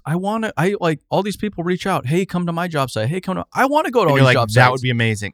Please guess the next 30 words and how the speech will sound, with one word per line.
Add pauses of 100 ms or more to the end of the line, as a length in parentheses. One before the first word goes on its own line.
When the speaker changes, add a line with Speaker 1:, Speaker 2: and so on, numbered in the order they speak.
Speaker 2:
I
Speaker 1:
I,
Speaker 2:
can't."
Speaker 1:
I
would
love
to
go
see
you
and
your
backhoe. (160)
Speaker 2:
Yeah.
Speaker 1:
And
I'm
not
being
sarcastic. (220)
I
would
love
to
hang
out
with
you
and
your
backhoe.